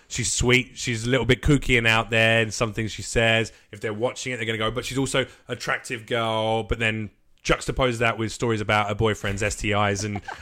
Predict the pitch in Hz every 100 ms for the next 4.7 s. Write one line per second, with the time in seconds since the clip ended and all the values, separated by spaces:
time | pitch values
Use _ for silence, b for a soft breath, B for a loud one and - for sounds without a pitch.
0 | 110 110 113 127 104 104 120 - - 127
1 | 120 120 117 117 127 127 180 135 85 90
2 | 85 B B 139 147 165 156 160 143 -
3 | - 143 139 127 120 147 95 80 92 104
4 | 107 101 98 90 - 98